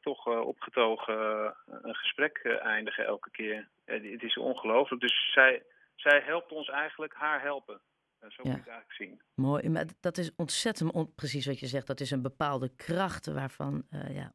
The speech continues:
Speaker 2: ongekend. Ehm, ze,
Speaker 1: Ja.
Speaker 2: ze heeft dus, eh, een, een gezin en heeft nu een crowdfundactie opgezet. Ook zoiets moois voor als zij er niet meer is, zodat haar man en haar kinderen dus,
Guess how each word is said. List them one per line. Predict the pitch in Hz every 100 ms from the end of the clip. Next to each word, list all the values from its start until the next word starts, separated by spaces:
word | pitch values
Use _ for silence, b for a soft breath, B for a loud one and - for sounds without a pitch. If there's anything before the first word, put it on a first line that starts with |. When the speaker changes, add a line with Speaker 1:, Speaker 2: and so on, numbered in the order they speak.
| _
Speaker 2:
ongekend. | 190 180 156 - 160 226 - B B B B
Ehm, | 185 185 180 190 180
ze, | 220
Speaker 1:
Ja. | -
Speaker 2:
ze | 175
heeft | 202 208
dus, | 220 - -
eh, | 170 180 175 -
een, | 175 -
een | 156
gezin | - 135 175 220
en | - 156
heeft | 160 160 -
nu | 147 151
een | 143
crowdfundactie | - 185 196 - 180 180 - 185
opgezet. | 165 - 139 165 - -
Ook | 190 -
zoiets | 170 160 -
moois | 143 143 139 _ B B B _
voor | 147 123 156 175 170
als | 156 147
zij | 175 180
er | 156 147 139
niet | 151 143 -
meer | 143
is, | 151 143 -
zodat | 139 139 139 135 -
haar | 127 139
man | 139 143
en | 139
haar | 127 131
kinderen | 143 135 127 131
dus, | 131